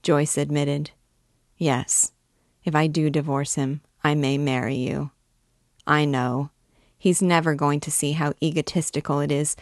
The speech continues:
to think he's the only man living who's always right." That evening, Martin Arrowsmith and Terry Wickett lolled in a clumsy boat,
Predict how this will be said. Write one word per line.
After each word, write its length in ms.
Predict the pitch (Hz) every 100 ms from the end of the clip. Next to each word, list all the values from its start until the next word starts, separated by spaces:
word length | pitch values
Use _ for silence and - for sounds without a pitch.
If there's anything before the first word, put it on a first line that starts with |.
| - -
to 100 | 180
think 200 | 170 160
he's 200 | 175 160
the 160 | 165 -
only 320 | 175 180 185
man 360 | 170 156 160 151
living 320 | 139 135 143
who's 200 | 165 151
always 420 | 147 147 151 151
right." 500 | 151 135 - - - _ _ _ _ _ _ _ _ _ _ _ _ _ _
That 220 | 165 156
evening, 560 | 151 147 147 139 147 143 _ _ _ _ -
Martin 380 | 170 165 175 180
Arrowsmith 680 | 151 143 143 - 143 143 - -
and 140 | 156
Terry 360 | - 180 160 165
Wickett 520 | 151 139 - - - _ _ _ -
lolled 500 | 160 160 160 160 160
in 120 | 143
a 60 | 139
clumsy 520 | - 160 165 160 165
boat, 500 | 165 101 - -